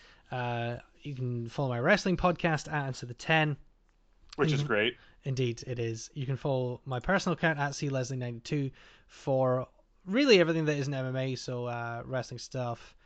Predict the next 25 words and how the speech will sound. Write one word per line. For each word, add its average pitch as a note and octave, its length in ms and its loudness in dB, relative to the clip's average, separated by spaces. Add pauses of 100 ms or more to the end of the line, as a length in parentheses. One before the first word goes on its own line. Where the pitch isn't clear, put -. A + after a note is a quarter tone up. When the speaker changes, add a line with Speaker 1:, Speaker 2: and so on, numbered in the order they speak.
(280)
Speaker 1:
uh, A2+ 460 -6 (300)
my A2+ 320 -12
gaming F3+ 340 2
journalism, D3+ 460 2
my C3 80 -4
esports C#3 340 -6
journalism B2 300 -8
for A#2+ 80 -10
go C#3 180 -4
to C3+ 140 -8
gamers A#2+ 260 -6
dot A#2+ 160 -10
net, D#3+ 300 -4 (320)
and C3 120 -8
all B2 120 -6
sorts - 200 -14
of B2 80 -8
other A#2+ 160 -6
shite A#2 300 -8
as A#2+ 100 -14
well. A#2+ 240 -4 (960)
So, C#3+ 480 -4
yeah, E3 280 4
why C#3 200 0
not? B2+ 280 -2